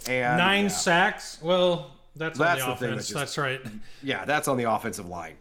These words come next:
Speaker 1: Um, but, yeah, I, I don't know, man. We get the, we get the Cowboys and Cooper Rush this week. I, Cooper Rush, I don't know.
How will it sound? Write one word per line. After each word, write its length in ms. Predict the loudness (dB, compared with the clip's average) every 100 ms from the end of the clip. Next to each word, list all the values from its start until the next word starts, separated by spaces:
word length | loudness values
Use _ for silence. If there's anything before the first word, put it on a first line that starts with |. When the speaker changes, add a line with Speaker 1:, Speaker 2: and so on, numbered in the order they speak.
| -6
Speaker 1:
Um, 420 | 0 2 2 -2 -6
but, 320 | -4 -4 -6 -14 -20 -20 -20 -20 -20 -20 -20 -20 -10 0
yeah, 320 | 2 2 2
I, 240 | 0 2 2
I 40 |
don't 100 | 2
know, 140 | 2 2
man. 160 | 0
We 100 | 0
get 120 | -2 -2
the, 60 |
we 120 | -2
get 140 | -2 -4
the 60 |
Cowboys 760 | -4 -2 0 0 0 0 -2 -4
and 120 | -8
Cooper 300 | -10 -6 -4
Rush 300 | 0 -2 -2
this 260 | -6 -6 -6
week. 340 | -6 -6 -10 -14
I, 140 | -14 -16 -20 -20 -20 -20 -20 -10
Cooper 320 | -8 -4 -4
Rush, 500 | 0 -2 -2 -12 -18 -20 -20 -20 -20 -20 -20 -20 -20 -10
I 100 | -6
don't 120 | -6
know. 160 | -8